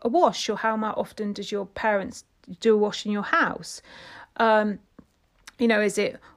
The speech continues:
once or twice a week? So how many do you need? That will give you an idea of how many duplicates you need of something as well. So that should give, start to give you an idea of how to build the wardrobe. Then the next thing you wanna look at is your climate. You know, do you live in a seasonal climate? Do you live,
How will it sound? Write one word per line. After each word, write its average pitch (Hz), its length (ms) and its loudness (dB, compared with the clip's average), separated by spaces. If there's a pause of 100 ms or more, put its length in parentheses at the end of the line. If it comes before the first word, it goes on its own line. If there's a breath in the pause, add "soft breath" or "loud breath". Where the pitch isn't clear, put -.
once 214 300 0
or 214 40 -2
twice 202 300 -2
a 214 60 -4
week? 262 320 0
So 214 100 -8
how 226 380 2
many 220 400 2
do 208 120 -6
you 202 120 -2
need? 190 160 -2
That 202 100 0
will 214 80 -2
give 233 160 0
you 226 60 0
an 220 60 -2
idea 214 200 -2
of 196 80 -6
how 220 140 -6
many 202 160 -2
duplicates 208 680 -4
you 185 80 -6
need 175 200 -8
of 185 100 -10
something 175 460 -8
as 175 120 -10
well. 175 400 -4 (600 loud breath)
So 269 460 4 (400)
that 311 240 4
should - 240 -2
give, 302 220 2
start - 440 2
to - 80 -12
give 240 180 0
you 233 140 2
an 226 80 2
idea 214 580 0
of - 100 -12
how 208 260 0
to 208 120 -8
build 190 260 -2
the 196 60 -4
wardrobe. 180 440 -2
Then 196 160 -6
the 202 80 -2
next 240 240 -2
thing 233 140 -2
you 214 100 0
wanna 202 160 -4
look 190 240 -4
at 185 100 -6
is 180 140 -10
your 180 80 -8
climate. 196 560 -2
You 196 80 -6
know, 185 180 -2
do 226 140 -4
you 233 100 0
live 214 140 0
in 208 80 -4
a 208 40 -4
seasonal 214 460 -6
climate? 180 380 -4
Do 214 100 -4
you 208 180 -2
live, 190 380 -2